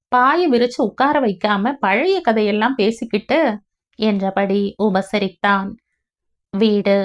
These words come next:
அம்சமாக இருந்தது. பீரோ, கட்டிலு, பாத்திர பண்டம்னு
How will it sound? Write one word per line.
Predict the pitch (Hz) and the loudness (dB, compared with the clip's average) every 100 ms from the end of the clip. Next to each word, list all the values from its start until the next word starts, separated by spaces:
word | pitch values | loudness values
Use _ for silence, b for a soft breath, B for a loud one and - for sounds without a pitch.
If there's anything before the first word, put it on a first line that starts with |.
| 202 | -2
அம்சமாக | - 208 202 - 226 226 226 247 | -4 -4 -2 -2 2 2 2 0
இருந்தது. | 214 196 196 196 196 196 190 - 190 | 0 0 -2 0 0 -2 -4 -6 0
பீரோ, | 220 214 196 196 202 | 2 2 0 -2 -2
கட்டிலு, | 208 - 214 202 202 202 | -4 0 0 2 0 0
பாத்திர | 220 226 226 226 202 | 0 0 0 -4 -2
பண்டம்னு | 202 202 202 214 208 202 | -2 -2 0 0 -2 -4